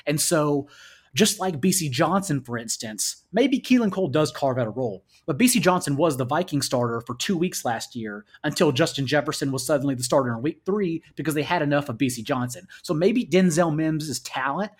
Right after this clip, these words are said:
as a true alpha profile guy, uh,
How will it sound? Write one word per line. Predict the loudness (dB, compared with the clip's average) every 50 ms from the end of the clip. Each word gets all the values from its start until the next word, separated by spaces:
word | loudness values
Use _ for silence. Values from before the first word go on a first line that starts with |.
| -20 -10 _
as | -4 -2 2 2 2 2 2
a | 2 2
true | 2 0 -4 -8 -4 -4 -2 -2 -2 -4 -6 -6
alpha | -4 0 0 0 0 2 2 2 2 2
profile | 0 -4 -6 -4 -4 -2 -2 -2 0 0 0 0 0 -2
guy, | -2 -4 -4 -4 -4 -4 -4 -4 -6 -8 -10 -16 -20 -20 -14 _ 0
uh, | 2 2 2 2 0